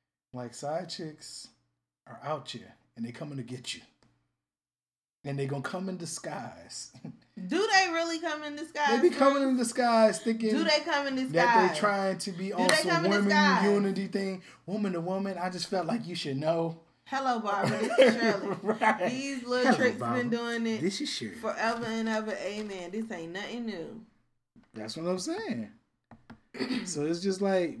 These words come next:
Speaker 1: but they wasn't doing it like that though. That was the first instance of that, and that's why that show, I mean, that song was so groundbreaking because we have, and that was a private phone call, by the way.
Speaker 2: <laughs>
Speaker 1: It just was a song.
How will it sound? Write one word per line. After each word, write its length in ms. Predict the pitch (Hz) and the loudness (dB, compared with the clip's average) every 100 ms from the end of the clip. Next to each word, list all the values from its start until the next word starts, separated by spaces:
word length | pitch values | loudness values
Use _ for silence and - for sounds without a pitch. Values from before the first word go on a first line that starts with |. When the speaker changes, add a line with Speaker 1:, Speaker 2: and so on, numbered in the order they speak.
| 139 | -2
Speaker 1:
but 260 | 165 156 | 0 2
they 120 | 135 180 | 2 4
wasn't 300 | 190 180 170 | 6 4 0
doing 180 | 175 160 | -2 -2
it 60 | |
like 260 | 151 139 127 | -4 -4 -4
that 300 | 202 285 - | -4 -4 -6
though. 200 | 139 113 - - - - | -6 -6 -10 -20 -20 2
That 220 | 190 330 | 6 6
was 80 | 262 | 4
the 80 | 214 | 0
first 360 | 226 208 - | 2 0 0
instance 340 | 196 196 180 156 | -4 -4 -6 -2
of 160 | 202 | 0
that, 100 | 156 | 0
and 120 | 139 156 | -2 -2
that's 140 | 185 | -2
why 80 | 190 | 0
that 120 | 165 156 | 0 -2
show, 340 | - 175 170 131 | -2 -4 -4 -8
I 40 | |
mean, 120 | 156 151 | -6 -4
that 140 | 143 | -6
song 340 | - 180 175 | -6 -6 -4
was 120 | 143 139 | -6 -6
so 500 | 160 143 135 123 120 _ _ _ _ | -6 -4 -4 -4 -8 _ _ _ _
groundbreaking 540 | 120 156 170 139 131 127 | -6 -4 -2 -4 -4 -6
because 320 | 123 143 123 | -6 -6 -6
we 100 | 131 | -4
have, 140 | 135 123 | -4 -6
and 260 | 127 123 156 | -8 -8 -2
that 140 | 220 | 0
was 80 | 453 | 2
a 60 | 185 | 0
private 500 | - 190 185 175 156 | 0 4 4 4 -2
phone 300 | 175 196 175 | -2 0 0
call, 520 | 160 143 127 123 117 _ _ _ _ 147 | -2 -4 -2 -6 -10 _ _ _ _ 2
by 220 | 156 143 | 4 6
the 120 | 135 | 4
way. 420 | 131 135 127 123 120 - _ | 0 -2 -4 -8 -10 -16 _
Speaker 2:
<laughs> 240 | - _ - | -20 _ -4
Speaker 1:
It 100 | 160 | -2
just 160 | 180 | 0
was 120 | 180 185 | 0 2
a 40 | |
song. 500 | 185 240 202 147 113 | 4 6 6 2 -2